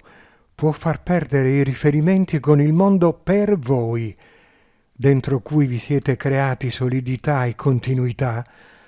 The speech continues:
per proteggervi contro ciò che emerge e che molto spesso vi appare diverso da quello che vorreste.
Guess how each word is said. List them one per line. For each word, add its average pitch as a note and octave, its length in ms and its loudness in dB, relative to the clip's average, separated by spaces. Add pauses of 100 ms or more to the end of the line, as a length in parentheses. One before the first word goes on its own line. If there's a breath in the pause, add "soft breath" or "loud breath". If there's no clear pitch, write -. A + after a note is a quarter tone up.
(120)
per C3+ 240 0
proteggervi E3 840 2
contro C3+ 400 0
ciò C3+ 180 -2
che C#3 160 -4
emerge C3 640 -2 (340 loud breath)
e C#3+ 160 -2
che - 140 -2
molto D#3+ 500 2
spesso C3 840 -2 (380 loud breath)
vi C3 140 0
appare C#3 380 0
diverso D3 540 2
da D3+ 120 2
quello D3 280 4
che C#3 140 2
vorreste. A#2+ 840 -4